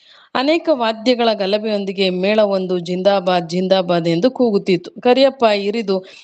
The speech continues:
ಕರಿಯಪ್ಪ ಅರಿದು ಚೂರು ಚೂರಾದ ಬಟ್ಟೆ, ಕೆದರಿದ ತಲೆ ಕೂದುಗಳೊಂದಿಗೆ ಸಾಕ್ಷಾತ್ ಕಾಡು ಮಾನವನಂತೆ ಕಂಡ. ಎದುರಿಗೆ ಘನೀಭೂತ ವಾಸ್ತವದಂತೆ ಭೂತಾಕಾರದ ಮರದ ಕಾಂಡಗಳು,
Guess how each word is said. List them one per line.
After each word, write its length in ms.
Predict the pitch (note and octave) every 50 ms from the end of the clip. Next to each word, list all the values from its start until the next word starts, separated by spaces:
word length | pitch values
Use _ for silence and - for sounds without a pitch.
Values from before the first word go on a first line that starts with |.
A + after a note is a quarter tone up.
| - _ _ _ _ _ _ _ _ -
ಕರಿಯಪ್ಪ 480 | - B3 B3 C#4 D4+ D4+ D4+ - A3+
ಅರಿದು 440 | G#3 G#3 G3 G3 G#3+ C4 B3+ G#3+ A#3
ಚೂರು 280 | A3+ - A#3+ B3 B3+ B3+
ಚೂರಾದ 500 | - - A#3 A3 G#3 G3+ G3 F3+ F#3+ F#3
ಬಟ್ಟೆ, 420 | F3 F#3 F3 F3 - F#3+ F#3 F3+
ಕೆದರಿದ 380 | F3 G3 G3 F#3+ G#3 A3 G3+ G3+
ತಲೆ 360 | G3 G3 - F#3+ F#3+ G3+ G#3
ಕೂದುಗಳೊಂದಿಗೆ 800 | G#3 - G#3+ G3 F#3 F#3 F#3 F#3 F#3 F3+ F3+ F#3 G#3+ G3+ G3+ F#3
ಸಾಕ್ಷಾತ್ 600 | F#3 - F3+ F3 E3+ - - A#3 A3+ A3 A3+ -
ಕಾಡು 240 | G3 E3+ F3 F#3+ G#3+
ಮಾನವನಂತೆ 720 | G#3+ G3+ G3 G3 G3 G3 G3 G3 F#3+ F#3+ F3+ F#3 G3+ G#3
ಕಂಡ. 280 | G3+ G3 F3+ F3 E3+ - - - _ _ _ - - - - - -
ಎದುರಿಗೆ 460 | A#3 A#3 A3+ C#4+ D4+ D4 A3 G#3+ A3
ಘನೀಭೂತ 580 | G3+ F#3 G3 G3 G3+ G#3 G3+ A3 B3+ C4+ C4 B3
ವಾಸ್ತವದಂತೆ 880 | A3 G#3 G3 F#3 G#3 G3+ - - G#3 F#3+ F#3 F#3+ F#3 F#3 F3 - F#3 F3+
ಭೂತಾಕಾರದ 800 | E3+ F3+ G#3 A3 - A#3+ A#3 A3+ A3+ A3 G3+ F#3 F3 F3 F3+
ಮರದ 380 | A3 A3+ G3+ F3+ F3+ F3+ G#3 G#3
ಕಾಂಡಗಳು, 560 | G#3 G3+ F3+ F3 F3+ F3 F3 E3+ E3 E3